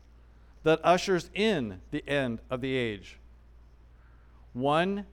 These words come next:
that began in A D thirty-three, that began at the resurrection of the one who is now speaking.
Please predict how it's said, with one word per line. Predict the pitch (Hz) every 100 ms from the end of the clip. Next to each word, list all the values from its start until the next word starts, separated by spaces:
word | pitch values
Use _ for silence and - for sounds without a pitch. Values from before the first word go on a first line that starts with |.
| - -
that | 135
began | 131 127 135 143 147 151
in | 127 123
A | 139 147
D | 143 147 139
thirty-three, | 147 139 131 123 123 135 107 87 - - - - - - - - -
that | 156
began | 165 139 170 180 156
at | 139
the | 139
resurrection | 135 165 160 156 165 160 156
of | 143
the | 127
one | 131 156 151 127
who | 131
is | 120 123
now | 143 135 123
speaking. | - - 143 123 107